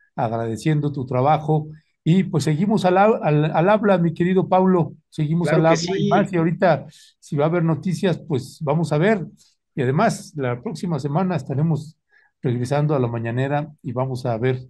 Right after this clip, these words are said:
Speaker 1: si nos dan, pues, ya una fecha para que nos den respuesta con eso que quedó pendiente, que nos iba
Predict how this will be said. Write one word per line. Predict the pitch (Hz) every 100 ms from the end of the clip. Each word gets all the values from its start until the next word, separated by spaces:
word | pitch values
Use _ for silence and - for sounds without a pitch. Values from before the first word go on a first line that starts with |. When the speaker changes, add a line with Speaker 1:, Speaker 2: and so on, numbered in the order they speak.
| _ _ _ _
Speaker 1:
si | _ 151 117
nos | 107 107
dan, | 131 135 127 127 -
pues, | 113
ya | 127 139
una | 135 127
fecha | 151 151 151 -
para | 123 110
que | -
nos | 113 110
den | 135
respuesta | 127 127 - 135 - 139 123 - _ _ _ -
con | 113 131
eso | 143 127
que | 127
quedó | 123 135
pendiente, | 131 123 127 139 135 135 127 - _ _ _
que | -
nos | 110 104
iba | 143 143 131